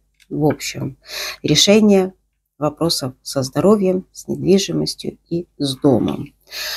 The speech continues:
Так, но тут какие-то сомнения, страхи и переживания у вас возможны. Давайте посмотрим по Луне, что тут. Ожидание. Что-то вы слишком долго ждёте.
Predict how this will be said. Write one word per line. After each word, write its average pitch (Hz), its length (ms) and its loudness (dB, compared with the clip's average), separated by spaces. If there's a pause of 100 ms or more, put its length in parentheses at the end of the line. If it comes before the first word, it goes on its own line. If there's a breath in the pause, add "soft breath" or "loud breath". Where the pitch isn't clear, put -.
(400 loud breath)
Так, 165 420 0 (280)
но 180 380 4
тут 262 260 2
какие-то 220 440 0
сомнения, 175 640 4
страхи 151 540 -2
и 214 100 0
переживания 208 760 2
у 127 60 -2
вас 135 320 -6
возможны. 131 760 -8
Давайте 165 360 -6
посмотрим 147 760 -2
по 147 60 -10
Луне, 131 440 -2
что - 340 -10
тут. - 340 -20 (720 loud breath)
Ожидание. 165 680 2
Что-то 220 420 0
вы 180 80 2
слишком 196 500 0
долго 175 320 2
ждёте. 135 720 -6